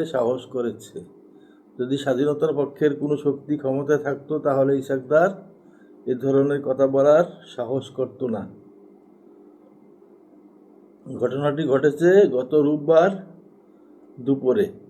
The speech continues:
রাজধানীর হোটেল সোনারগাঁওয়ে পররাষ্ট্র উপদেষ্টা মোহাম্মদ তৌহিদ হোসেনের সঙ্গে দ্বিপক্ষীয় বৈঠকের পর সাংবাদিক-, সাংবাদিকের এক প্রশ্নের জবাবে এই দাবি করেন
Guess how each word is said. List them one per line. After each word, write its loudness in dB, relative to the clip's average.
রাজধানীর 0
হোটেল 4
সোনারগাঁওয়ে 2
পররাষ্ট্র 0
উপদেষ্টা 0
মোহাম্মদ -2
তৌহিদ 0
হোসেনের -2
সঙ্গে -2
দ্বিপক্ষীয় -2
বৈঠকের 4
পর 2
সাংবাদিক-, -4
সাংবাদিকের -2
এক 2
প্রশ্নের -8
জবাবে 2
এই 0
দাবি 4
করেন 4